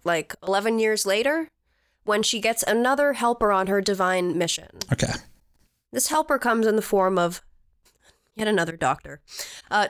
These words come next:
Speaker 1: Doctor Francis Lee.
Speaker 2: Real doctor or fake doctor?
Speaker 1: Real one.
Speaker 2: Okay.
Speaker 1: An actual doctor who'd actually studied medicine in the Netherlands.
Speaker 2: Okay.
Speaker 1: And a, an Oxford scholar. And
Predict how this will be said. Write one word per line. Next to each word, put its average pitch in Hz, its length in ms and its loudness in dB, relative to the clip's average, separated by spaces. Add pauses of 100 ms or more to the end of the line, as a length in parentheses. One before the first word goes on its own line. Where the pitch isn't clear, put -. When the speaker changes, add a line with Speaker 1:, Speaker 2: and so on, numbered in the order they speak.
Speaker 1:
Doctor 277 340 2
Francis 277 640 0
Lee. 175 340 0
Speaker 2:
Real 156 160 2
doctor 165 340 2
or 120 60 2
fake 131 240 0
doctor? - 380 -2 (240)
Speaker 1:
Real 359 280 2
one. 180 340 -2 (140)
Speaker 2:
Okay. 180 380 2 (140)
Speaker 1:
An 285 160 -4
actual 302 420 0
doctor 285 380 0
who'd 254 180 0 (120)
actually 269 480 0
studied 247 360 0
medicine 208 440 0
in 196 100 2
the 190 80 0
Netherlands. 175 400 0
Speaker 2:
Okay. 139 400 2 (320)
Speaker 1:
And 226 160 2
a, 220 160 0 (280)
an 214 160 -2
Oxford 190 520 -2
scholar. 165 500 -2 (380)
And 226 280 0